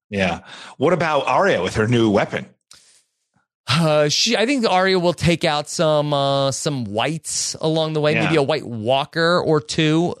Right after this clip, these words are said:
Speaker 2: but I don't think that she's gonna be the person who's gonna ultimately take out the Night King.
Speaker 1: Um, okay, so now that we've seen her weapon, we speculated a lot about what it was last week. Do we, do we have any more clue of what it is? Looks like some kind of, like,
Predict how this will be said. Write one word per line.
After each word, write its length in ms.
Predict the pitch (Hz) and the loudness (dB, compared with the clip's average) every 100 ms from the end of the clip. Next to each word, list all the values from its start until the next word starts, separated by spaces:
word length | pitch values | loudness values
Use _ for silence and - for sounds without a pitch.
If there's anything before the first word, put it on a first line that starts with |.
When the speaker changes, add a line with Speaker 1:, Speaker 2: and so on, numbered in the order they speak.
| - | -6
Speaker 2:
but 320 | 131 123 - | -2 -2 0
I 40 | |
don't 160 | 139 135 | -2 -2
think 160 | 147 120 | -6 -6
that 140 | 123 | -4
she's 240 | - 160 | -2 -2
gonna 160 | 139 143 | -2 -2
be 80 | 123 | -4
the 100 | 120 | -4
person 400 | 131 123 123 117 | -4 -4 -2 -4
who's 200 | 120 104 | -4 -4
gonna 180 | 117 104 | -4 -4
ultimately 300 | 107 110 104 | -6 -8 -6
take 160 | 113 | -4
out 100 | 107 | -4
the 60 | 104 | -4
Night 180 | 101 95 | -6 -6
King. 240 | 95 101 - _ _ _ - - _ - _ - | -10 -10 -14 _ _ _ -20 -20 _ -20 _ -2
Speaker 1:
Um, 320 | 151 143 131 | 0 0 -2
okay, 220 | 165 202 | -2 -2
so 300 | 185 208 208 | 0 2 2
now 160 | 202 262 | 2 4
that 80 | 349 | 4
we've 160 | 285 | 2
seen 300 | - - 208 | 2 2 2
her 80 | 185 | 2
weapon, 260 | 139 117 113 | 2 0 0
we 80 | 131 | -2
speculated 580 | - 185 185 147 127 | 0 -2 2 2 2
a 60 | 123 | 2
lot 220 | 117 113 | 2 2
about 240 | 113 110 107 | 0 0 2
what 120 | 110 | 2
it 40 | |
was 180 | 107 104 | 2 0
last 260 | 104 101 107 | -2 -4 -4
week. 140 | 92 | -2
Do 80 | 143 | 0
we, 100 | 180 | 0
do 160 | 127 | 0
we 60 | 151 | 2
have 140 | 175 | 2
any 180 | 160 190 | 2 0
more 680 | 208 139 151 143 147 170 202 | 0 -2 -2 2 2 4 2
clue 440 | 196 190 220 254 | 0 0 2 0
of 80 | 180 | 0
what 100 | 185 | 2
it 80 | 190 | 2
is? 180 | 240 240 | 0 -2
Looks 140 | 214 | 0
like 140 | 175 | 0
some 180 | - 165 | 0 -2
kind 180 | 156 156 | 0 0
of, 80 | 135 | 0
like, 300 | 127 101 | 0 -2